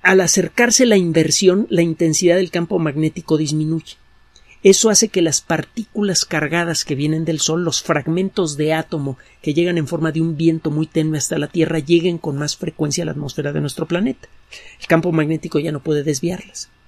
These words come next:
Cuando estas partículas chocan contra átomos de nitrógeno y de carbono en nuestra atmósfera, producen cambios en esos átomos.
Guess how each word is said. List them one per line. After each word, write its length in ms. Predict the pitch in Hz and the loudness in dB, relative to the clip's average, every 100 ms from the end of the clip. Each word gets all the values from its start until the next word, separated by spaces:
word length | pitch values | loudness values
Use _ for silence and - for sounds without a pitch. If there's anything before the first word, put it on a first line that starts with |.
| - - - | -20 -20 -2
Cuando 220 | - 170 | 4 6
estas 240 | 220 - 233 | 6 2 -2
partículas 640 | 196 - 202 - 196 - | -2 -2 -4 -2 -2 0
chocan 440 | - 214 214 190 | 0 2 2 0
contra 400 | 185 165 151 165 | 0 -2 0 2
átomos 360 | 165 - 175 156 | 2 2 0 2
de 100 | 151 | 0
nitrógeno 640 | 143 135 185 180 - 160 | 0 0 2 2 2 -2
y 60 | 147 | -2
de 100 | 135 | 0
carbono 480 | - 131 135 160 160 | -2 -2 0 0 0
en 80 | 143 | -2
nuestra 300 | 151 - 160 | -4 -4 -4
atmósfera, 500 | 175 143 - 151 170 _ _ _ _ _ _ - | -4 -6 -4 -6 -6 _ _ _ _ _ _ 2
producen 500 | 165 156 175 190 165 | 4 4 2 0 0
cambios 460 | - 190 180 151 | -2 -2 -2 -4
en 80 | 160 | -4
esos 260 | 151 190 - | -4 -4 -6
átomos. 480 | 226 196 156 - | -8 -10 -14 -18